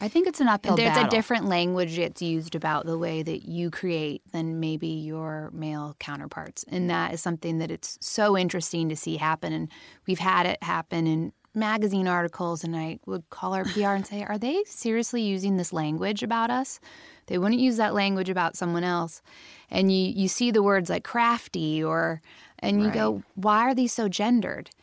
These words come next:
Speaker 2: And it makes you think about the history of, of artistry and, you know, just, you know, the entire world of how, how your place has been set for you and what you're allowed to achieve and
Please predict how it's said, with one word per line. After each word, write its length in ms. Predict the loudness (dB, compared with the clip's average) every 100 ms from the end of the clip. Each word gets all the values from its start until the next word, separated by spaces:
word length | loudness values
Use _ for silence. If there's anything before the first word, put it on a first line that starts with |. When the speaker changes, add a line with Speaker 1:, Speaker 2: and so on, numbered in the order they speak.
| _ _ _
Speaker 2:
And 160 | 0 2
it 80 | 4
makes 240 | 4 2
you 60 | 0
think 200 | 2 2
about 180 | 4 4
the 80 | 2
history 580 | 2 2 0 0 0
of, 320 | 0 -2 -8 -16 _
of 220 | -2 -2 -2
artistry 680 | -2 -2 -4 -6 -6 -8 -8 -6
and, 360 | -4 -2 -4 -8 -6
you 140 | -2
know, 300 | -2 -2 -6 _ _ _ _ -18 -16 -16
just, 320 | -4 -4 -2 0
you 80 |
know, 220 | 0 0 -4 _ -4
the 80 |
entire 540 | -2 -2 0 0 2 2
world 460 | 2 2 4 2
of 120 | -2 -2
how, 340 | 0 0 -2 _ _
how 380 | -6 -2 -2 -4 _ _ _ _ _ -4
your 140 | -2
place 320 | 0 0 0
has 140 | -2 -4
been 180 | -4
set 240 | -2 -2 -2
for 140 | -6
you 240 | -4 -4 -4
and 180 | -4
what 240 | -2 -2 -2
you're 220 | -2 -2
allowed 320 | -2 -4 -4
to 80 | -6
achieve 420 | -4 -4 -2 -2
and 160 | -4